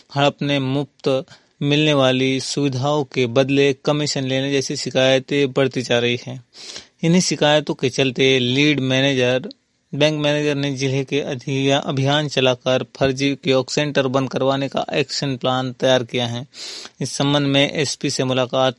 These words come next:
कर इसके संबंध में चर्चा की और मदद भी मांगी है। इसी का जिले में अनाधिकृत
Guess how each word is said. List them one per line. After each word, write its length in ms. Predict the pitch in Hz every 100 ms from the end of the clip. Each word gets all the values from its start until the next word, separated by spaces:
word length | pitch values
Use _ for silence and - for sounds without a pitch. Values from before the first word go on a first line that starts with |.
| -
कर 260 | 143 135 -
इसके 380 | 160 - 147
संबंध 400 | 139 139 139 139
में 360 | 131 131 139 139 - - - - - _ _ _ _ _ _ _ -
चर्चा 300 | 156 139 151
की 340 | - 143 147 -
और 360 | 190 135 123 120 - _ _ _ -
मदद 440 | 147 139 139 147 196 _ _ _ _ _ _ _ _ _ _ 147
भी 300 | 143 123 113
मांगी 340 | 151 123 123
है। 300 | 113 113 113 - - - - -
इसी 180 | 156 151
का 140 | 170 160
जिले 360 | 135 135 143
में 220 | 147 147
अनाधिकृत 520 | - 143 135 127 135